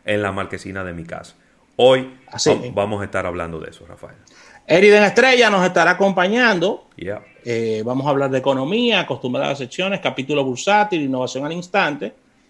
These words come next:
Speaker 2: y los puntos de contacto de nuestro espacio, ya que somos, eh, la única red multimedios de negocios del país.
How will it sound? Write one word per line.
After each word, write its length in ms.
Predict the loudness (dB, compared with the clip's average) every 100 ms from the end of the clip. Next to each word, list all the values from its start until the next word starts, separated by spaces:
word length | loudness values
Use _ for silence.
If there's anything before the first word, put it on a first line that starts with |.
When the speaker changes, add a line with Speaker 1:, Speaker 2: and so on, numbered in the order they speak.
| -2
Speaker 2:
y 80 | 2
los 140 | 4
puntos 340 | 2 2 2
de 100 | 2
contacto 600 | -2 -4 -2 -4 -2 -4 -4
de 60 |
nuestro 260 | -6 -6 -8
espacio, 480 | -4 0 0 -2 -6
ya 140 | -6
que 100 | -8
somos, 500 | -6 -4 -4 -4 -8 _ _ _ _ -8
eh, 220 | -4 -4
la 140 | -2
única 340 | -2 -2 -2 -2
red 200 | -2 -4 -4
multimedios 720 | -6 -6 -4 -6 -4 -6 -4
de 100 | -4
negocios 420 | -4 -6 -6 -6
del 160 | -6 -4
país. 480 | -2 -2 -4 -10